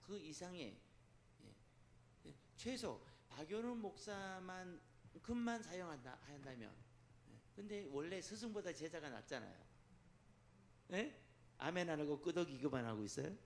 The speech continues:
예? 예? 이럴 때 막 질러버려야 돼. 예, 예.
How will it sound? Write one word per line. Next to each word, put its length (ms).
예? 120
예? 220
이럴 180
때 120
막 120
질러버려야 600
돼. 1040
예, 760
예. 300